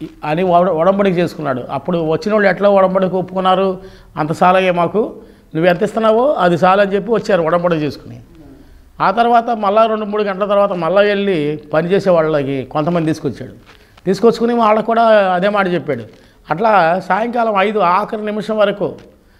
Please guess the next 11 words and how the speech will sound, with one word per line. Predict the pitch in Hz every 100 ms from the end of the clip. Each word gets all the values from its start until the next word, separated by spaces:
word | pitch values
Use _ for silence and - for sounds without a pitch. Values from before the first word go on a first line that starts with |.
| _ _ _ -
ఆఖరి | 175 220 240
నిమిషం | 247 214 233
వరకు | 233 233
కొంతమంది | 226 208 220 220
పట్టుకొచ్చాడు. | 196 196 185 - 131 107 - - _ _ _ _ _ _ _ -
వాళ్ళు | 190 202
రెండు | 196
నిమిషాలు, | 220 226 240
మూడు | 233 214
నిమిషాలు | 202 220 196
పనిచేశారు. | 190 185 180 147